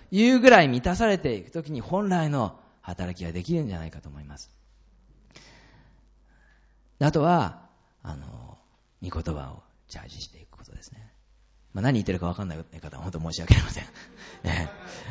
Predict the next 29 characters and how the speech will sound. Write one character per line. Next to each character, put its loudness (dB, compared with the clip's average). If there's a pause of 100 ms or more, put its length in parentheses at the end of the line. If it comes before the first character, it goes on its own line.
(180)
あ 6
の、 4
で 10
も 10
い 10
い 8
ん 6
で 2
す。 -6
こ -2
の 2
御 2
言 4
葉 6
が 6
分 -20
か -2
れ 0
ば 0
い 0
い -2
ん -2
で -4
す -10
け -8
ど -2
も。 0
で 8
も、 6